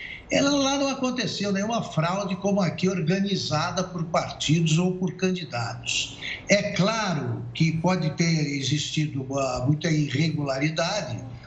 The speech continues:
os números impressionam, né? Vinte e um mil mortos votando, é, gente que votou duas vezes, mas isso aí não tem a participação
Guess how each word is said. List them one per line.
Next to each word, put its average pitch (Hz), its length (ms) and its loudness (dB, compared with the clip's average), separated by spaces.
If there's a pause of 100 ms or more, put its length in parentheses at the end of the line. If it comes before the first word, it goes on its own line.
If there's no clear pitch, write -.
os 120 220 6
números 180 360 2
impressionam, 180 840 0
né? 156 260 0
Vinte 160 340 2
e 156 40 2
um 180 100 4
mil 151 300 2 (100)
mortos 156 1120 -4
votando, 139 680 4 (880)
é, 120 1080 2
gente 175 600 0
que - 140 -4
votou 156 400 0
duas 165 320 0
vezes, 170 600 -2
mas 180 400 0
isso 175 300 -2
aí 147 180 0
não 240 120 -2
tem 196 180 0
a 208 60 -2
participação 147 920 -2